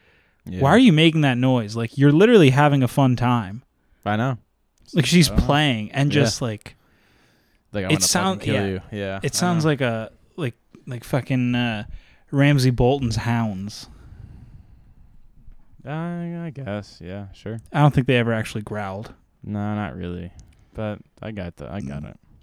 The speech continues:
Speaker 2: But
Speaker 1: Got
Speaker 2: just,
Speaker 1: the
Speaker 2: it
Speaker 1: gist.
Speaker 2: sounds like as scary as Ramsay Bolton's hounds, as the
Speaker 1: Sure.
Speaker 2: idea of them.
Speaker 1: Sure, yeah. There were some scary dogs.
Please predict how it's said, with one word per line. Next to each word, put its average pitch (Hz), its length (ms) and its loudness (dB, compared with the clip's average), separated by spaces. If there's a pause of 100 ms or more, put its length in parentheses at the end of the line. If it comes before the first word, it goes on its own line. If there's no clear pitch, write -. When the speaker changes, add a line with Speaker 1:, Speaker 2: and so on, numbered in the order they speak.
(800)
Speaker 2:
But 135 140 -4
Speaker 1:
Got 127 60 -8
Speaker 2:
just, 135 180 -2
Speaker 1:
the 151 60 -4
Speaker 2:
it - 20 -2
Speaker 1:
gist. - 100 -6
Speaker 2:
sounds 147 300 0
like 131 200 0
as 131 280 -2
scary 123 500 2
as 110 220 -6
Ramsay 110 320 -6
Bolton's 107 360 -8
hounds, 107 540 -6 (420)
as 113 140 -4
the 123 120 0
Speaker 1:
Sure. 117 80 0
Speaker 2:
idea 110 340 -6
of 110 100 -14
them. 107 380 -14
Speaker 1:
Sure, 90 280 -12
yeah. 87 300 -14 (380)
There 90 100 -8
were 95 140 -6
some 90 240 -14
scary 87 340 -12
dogs. 80 420 -12